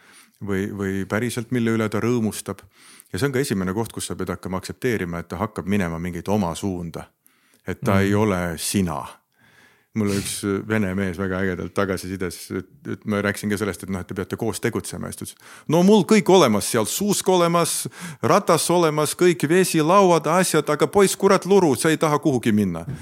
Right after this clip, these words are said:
Speaker 1: Siis ta äkki tahab malet mängida või äkki tal on mingi muu huvi. <laughs> Et
Speaker 2: Mhm.
Speaker 1: äkki on, "No mis kuradi male, no tüdruk mul tubli, see noor tuleb."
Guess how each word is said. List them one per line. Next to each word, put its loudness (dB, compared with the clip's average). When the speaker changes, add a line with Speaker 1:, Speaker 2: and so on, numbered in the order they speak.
Speaker 1:
Siis -14
ta -2
äkki 0
tahab 2
malet 2
mängida 2
või 4
äkki -2
tal 2
on 2
mingi 0
muu 4
huvi. 4
<laughs> 0
Et 0
Speaker 2:
Mhm. -4
Speaker 1:
äkki 0
on, -4
"No 6
mis 4
kuradi 4
male, 4
no 4
tüdruk 2
mul 4
tubli, 2
see -2
noor -2
tuleb." -4